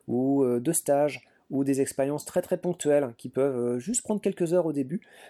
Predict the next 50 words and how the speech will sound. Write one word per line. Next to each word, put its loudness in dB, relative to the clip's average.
vous -6
permettre 0
au 0
fur -2
et 2
à 0
mesure -2
de -2
développer 2
une 0
plus -2
large 4
compréhension -2
de, 0
des -2
gens -2
que -10
vous -4
allez 0
servir, -2
des -6
contextes -4
dans -2
lesquels -4
vous -2
allez 0
travailler. -2
Et, -2
euh, -4
il -10
y -8
a -8
plus -6
toutes -4
sortes 2
de -2
façons -2
d'exercer -4
ce -4
métier, -2
mais -2
à 0
mon -2
avis, -2
euh, -4
c'est -4
important -6
que -10
ça -4
puisse -6